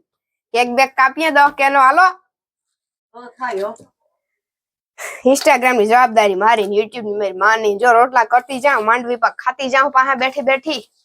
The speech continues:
Speaker 2: બધો કારભાર તો તારા માથે છે.
Speaker 1: કારભાર.
Speaker 2: વીડિયો ઉતારવાનો.
Speaker 1: વીડિયો ઉતારવાનો મારો, એડિટ કરવાનો મારો, અપલોડ કરવાનો મારો, બધુંય મારું. ખાલી મારી માને બોલી દેવાનું કામ.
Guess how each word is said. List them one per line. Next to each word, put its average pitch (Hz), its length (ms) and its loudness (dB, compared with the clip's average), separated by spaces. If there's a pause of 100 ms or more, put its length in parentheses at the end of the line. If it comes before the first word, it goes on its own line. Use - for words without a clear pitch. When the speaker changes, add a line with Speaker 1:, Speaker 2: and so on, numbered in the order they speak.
(200)
Speaker 2:
બધો 226 220 -6
કારભાર 208 440 -6
તો 262 140 -10
તારા 277 260 -4
માથે 269 360 -8
છે. 214 380 -14
Speaker 1:
કારભાર. 240 180 0
Speaker 2:
વીડિયો 208 320 2
ઉતારવાનો. 190 840 -8 (800)
Speaker 1:
વીડિયો 233 300 2
ઉતારવાનો 226 460 2
મારો, 220 300 2
એડિટ 208 300 -4
કરવાનો 208 420 -2
મારો, 208 240 0
અપલોડ 202 300 0
કરવાનો 202 440 -2
મારો, 196 240 -4
બધુંય 220 300 0
મારું. 226 300 2
ખાલી 240 220 0
મારી 233 200 0
માને 247 200 0
બોલી 226 340 0
દેવાનું 196 400 0
કામ. 330 240 -4